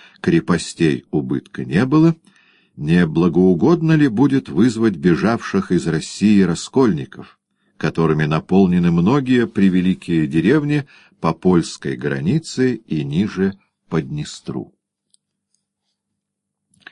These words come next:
Дела турецкие тысяча семьсот пятьдесят первого и пятьдесят второго годов. Доклады второго ноября тысяча семьсот пятьдесят второго года.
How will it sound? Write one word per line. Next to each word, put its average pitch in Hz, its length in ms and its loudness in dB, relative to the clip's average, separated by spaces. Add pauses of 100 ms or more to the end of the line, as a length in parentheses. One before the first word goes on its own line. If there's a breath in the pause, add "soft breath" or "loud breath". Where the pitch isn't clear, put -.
(120 loud breath)
Дела 104 320 0
турецкие 104 680 2
тысяча 98 580 -2
семьсот - 480 -2
пятьдесят 85 600 -4
первого 127 580 0 (320 soft breath)
и 104 100 0
пятьдесят 98 640 0
второго 82 440 -2
годов. 73 520 -4 (380 soft breath)
Доклады 113 720 -2 (240 soft breath)
второго 73 440 -4
ноября 71 480 -2
тысяча 101 540 -4
семьсот 92 540 -4
пятьдесят 76 640 -6 (120)
второго - 760 -8 (100)
года. - 400 -18